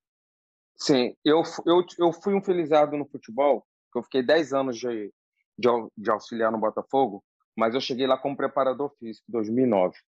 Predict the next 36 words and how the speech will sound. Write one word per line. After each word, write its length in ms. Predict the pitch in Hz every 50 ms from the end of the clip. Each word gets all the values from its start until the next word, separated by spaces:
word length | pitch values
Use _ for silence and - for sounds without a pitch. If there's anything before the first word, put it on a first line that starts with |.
| _ _ _ _ _ _ _
Em 100 | - 113
dois 160 | 113 117 110
mil 180 | 120 127 131 120
e 20 |
dez 280 | 113 120 120 123 120 127
eu 60 | 127
me 120 | 127 127
tornei, 560 | 123 - 123 117 120 120 123 123 120 120 123 120
eh, 1040 | 117 123 - - _ - 110 110 110 110 110 110 110 107 107 104 104 101 101 - -
eu 200 | - 110 113 120
era 160 | 123 127 139
scout 520 | 131 - - - 147 151 151 - - - 92 _
também. 300 | _ 120 - 104 104 95 _ _ _ _ _ _ _ _ _ -
Eu, 220 | 110 113 113 113 - -
eu 120 | 131 123
comecei, 560 | - - 165 160 165 156 - - - 147 151 -
eu, 120 | - 135 -
eu 100 | 151 156
entrei 280 | 147 143 143 - 175 175
pra 160 | 175 170 160
parte 360 | - 165 156 147 - - - _
tática 520 | 151 156 170 170 - - - - 104 92 - _ _ _ _ _ _ _ _ _ _ _ _
em 100 | 139 139 135
dois 180 | 147 143 139
mil 120 | 147 170 180
e 20 |
nove, 260 | 160 147 147 143 147 _
quando 180 | - 147 143 143
eu, 120 | 147 143 - _
quando 180 | - 147 147 143
tinha 180 | 143 - 156 160
os 120 | 147 117
jogos 360 | 123 131 127 131 123 117 117
do 80 | 120 113
Botafogo, 760 | 113 113 113 - 101 - _ - 147 160 151 117 107 104 - _ _ _ _ _ _ _ _ _ _ _
eu, 280 | - 120 123 123 127